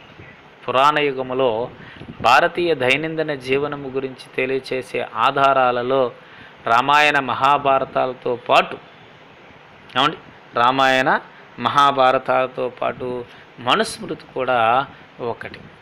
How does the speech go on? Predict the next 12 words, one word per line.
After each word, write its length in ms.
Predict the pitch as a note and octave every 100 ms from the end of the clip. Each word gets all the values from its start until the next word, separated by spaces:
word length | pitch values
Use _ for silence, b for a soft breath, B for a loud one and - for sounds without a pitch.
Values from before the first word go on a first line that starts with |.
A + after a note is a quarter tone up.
| - C3
కానీ 200 | C3+ C3+
మనుస్మృతి 1000 | A#2+ D3+ F3 A#3 F3+ - D3+ A#2+ C3 C3+ B B -
ఎప్పుడు 340 | B2+ - G3+ G3
రచించబడింది 1040 | F3+ F3 E3+ E3 D#3 D3+ D3+ D3+ D3+ D3
అనేటువంటి 520 | C#3 C#3 C#3 C#3 C3 C3
దాని 280 | B2+ B2+
గురించి 720 | B2+ B2+ B2+ - B2 A2+ B2 A#2+ B B
చరిత్రకారుల్లో 1500 | - F3 - - G3 - D3 C#3+ C#3 C#3+ C3 A2+ B2 C3 C3 B B -
మరి 260 | A#2+ A#2+ A#2+
తర్జన 460 | - D3 D#3+ G3
భర్జనలు 400 | F#3+ E3+ D3 D#3
ఉన్నాయి. 300 | C#3+ B2 B2